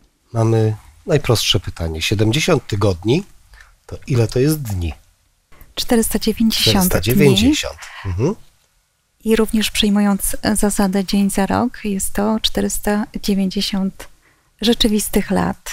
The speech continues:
Speaker 2: I to jest, em, ten okres, em,
Speaker 1: Mhm.
Speaker 2: który dotyczy ludu Bożego, czyli Izraela.
Speaker 1: Mhm. I dokąd ten okres prowadzi? Do jakiego wydarzenia?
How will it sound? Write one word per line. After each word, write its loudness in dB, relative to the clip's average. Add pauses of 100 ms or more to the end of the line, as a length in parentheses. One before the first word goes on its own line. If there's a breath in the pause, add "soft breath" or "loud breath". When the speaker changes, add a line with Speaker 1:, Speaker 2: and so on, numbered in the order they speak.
(720 loud breath)
Speaker 2:
I -8
to 0
jest, -2
em, 0 (200)
ten 0
okres, -2
em, 0
Speaker 1:
Mhm. -4
Speaker 2:
który -2 (540)
dotyczy 0 (100)
ludu 0
Bożego, -2
czyli 2
Izraela. 2 (300 loud breath)
Speaker 1:
Mhm. -8 (880)
I -12 (140)
dokąd 0
ten -2
okres -4
prowadzi? -4
Do -8
jakiego -4
wydarzenia? -2